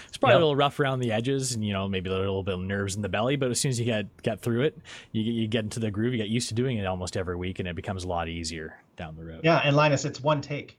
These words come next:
Speaker 2: We don't, uh, stop them, you know, stop the, uh, very often unless there's technical <laughs> issues. But, uh, we don't stop very often at all. I mean, um, you just run with it, and it's just more personal. You know, people are, they know you're gonna kinda,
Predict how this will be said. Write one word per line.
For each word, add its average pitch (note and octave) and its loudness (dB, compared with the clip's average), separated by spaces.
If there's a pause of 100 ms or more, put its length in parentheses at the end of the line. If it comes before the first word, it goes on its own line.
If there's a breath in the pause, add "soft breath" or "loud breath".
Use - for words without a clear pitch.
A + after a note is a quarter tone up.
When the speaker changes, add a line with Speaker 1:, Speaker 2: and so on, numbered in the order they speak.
(140)
Speaker 2:
We C3 -10
don't, C3+ -6
uh, B2 0
stop B2+ 0
them, A#2 -6 (300 soft breath)
you B2+ -2
know, A#2+ 2
stop B2+ 2
the, A#2+ -4
uh, G#2+ -4 (100)
very A2+ -2
often A#2 2
unless A2+ 2
there's G#2+ -8
technical B2+ 0
<laughs> A2+ 0
issues. - -12 (280 loud breath)
But, D3 4
uh, C#3+ 4
we D3 4
don't D#3 4
stop E3 0
very D#3 2
often D#3 2
at C3 2
all. C3+ 4
I A2 -6
mean, A2+ -4
um, A2 -2
you A#2+ -4
just B2 -2
run B2+ 4
with A2 0
it, A2+ 0
and C3 4
it's C3 2
just - 2
more B2+ 4
personal. G2+ -6
You C3 -4
know, B2+ -6
people C3+ 2
are, A2+ 4 (240)
they D#3+ 2
know C#3 8
you're B2 2
gonna A2 2
kinda, A2 -2